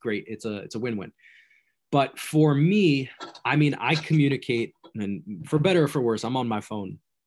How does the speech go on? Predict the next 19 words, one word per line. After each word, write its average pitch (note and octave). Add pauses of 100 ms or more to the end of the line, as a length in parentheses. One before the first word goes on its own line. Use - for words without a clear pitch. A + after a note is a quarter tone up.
(120)
all G#2
day, F2 (580)
and A#2
I C3
communicate C3+
with A#2
my G#2+
athletes G2 (280)
all G2
day. A2+ (520)
But B2+
I C3+
think E3+
that B2+
because C3
of G#2+
that, G2+ (920)
you A#2+
know, G#2+